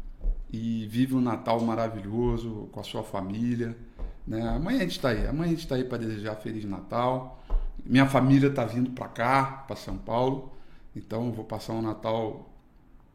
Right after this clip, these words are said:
é, aqui também no interiorzinho aqui, com a minha família, minha mãe vem, minha irmã, né, Simba e por aí vai, minha esposa, todo mundo,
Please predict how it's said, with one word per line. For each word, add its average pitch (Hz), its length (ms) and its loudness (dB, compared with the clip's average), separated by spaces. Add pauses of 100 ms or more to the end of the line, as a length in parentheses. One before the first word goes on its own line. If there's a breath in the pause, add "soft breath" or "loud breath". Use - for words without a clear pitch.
é, 98 220 -2
aqui 95 260 -6
também 110 320 2
no 113 80 2
interiorzinho 107 760 0
aqui, 117 340 2
com - 120 0
a 98 40 -2
minha 101 120 -4
família, 120 600 -2
minha 101 180 -6
mãe 113 240 0
vem, 117 340 0
minha 98 160 -2
irmã, 127 440 -2 (800 loud breath)
né, 107 280 -4
Simba 120 600 2
e 95 100 -2
por 110 220 -8
aí 104 140 -4
vai, 117 400 -2 (180)
minha 104 160 -12
esposa, 120 580 2
todo 110 260 -8
mundo, 131 380 0